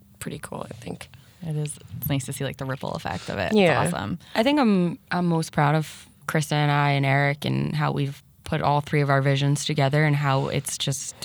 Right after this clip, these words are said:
Speaker 3: taken off. And, you know, like Krista said, we really started with absolutely no idea what we were doing. And, you know, she was marketing, I was a chef,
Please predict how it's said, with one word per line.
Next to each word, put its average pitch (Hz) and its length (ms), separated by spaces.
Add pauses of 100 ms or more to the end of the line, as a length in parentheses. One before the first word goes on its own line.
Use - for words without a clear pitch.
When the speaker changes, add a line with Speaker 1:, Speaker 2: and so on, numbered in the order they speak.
(140)
Speaker 3:
taken 147 340
off. 139 360
And, 131 200 (520)
you - 80
know, 165 120
like 151 180
Krista 151 240
said, 147 180
we 151 100
really 139 280
started 135 380
with 131 240
absolutely 143 640
no 127 280
idea 127 300
what 127 260
we 131 100
were 127 100
doing. 131 300
And, 135 100 (440)
you 147 80
know, 135 140
she 175 180
was 151 140
marketing, 143 500 (120)
I 151 160
was 139 120
a 139 60
chef, 139 540